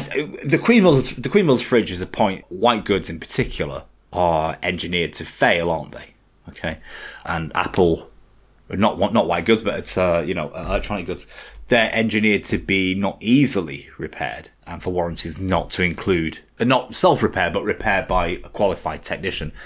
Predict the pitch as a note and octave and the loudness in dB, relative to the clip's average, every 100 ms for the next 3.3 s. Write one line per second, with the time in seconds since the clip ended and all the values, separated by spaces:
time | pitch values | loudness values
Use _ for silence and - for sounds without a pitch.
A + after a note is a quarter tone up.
0 | - - G2 - G#2 D#2 B2 - - D#2+ | -10 -4 -4 0 0 0 0 0 -2 -4
1 | D#2+ D2+ - D#2+ - - - - - A2+ | -6 -8 -12 -12 -10 -10 -12 -14 -14 -6
2 | C#3+ F3 F#3+ A2+ A#1 - - G#2+ A#2 - | 2 4 4 2 -2 -6 -4 -2 -4 -6
3 | - D3 D3 | 2 6 6